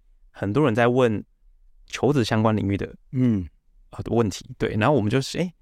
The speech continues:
Speaker 1: 这个有，有，有商机哦，所以我们那时候就，哎，毅然决然的，就是，那我们来做这个看看。但是我们当时做这两个网站的时候，我其实我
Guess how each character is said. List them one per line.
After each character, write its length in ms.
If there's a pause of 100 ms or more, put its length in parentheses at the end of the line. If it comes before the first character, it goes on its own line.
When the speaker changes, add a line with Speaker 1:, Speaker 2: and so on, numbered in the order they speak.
Speaker 1:
这 120
个 120 (340)
有， 200
有， 100
有 200
商 180
机 140
哦， 120 (440)
所 120
以 0
我 20
们 40
那 80
时 60
候 80
就， 180
哎， 140
毅 180
然 160
决 80
然 140
的， 80
就 100
是， 140
那 120
我 60
们 220
来 240
做 180
这 80
个 80
看 160
看。 180 (400)
但 80
是 60
我 60
们 80
当 120
时 80
做 160
这 80
两 140
个 40
网 60
站 120
的 40
时 60
候， 80
我 60
其 120
实 60
我 80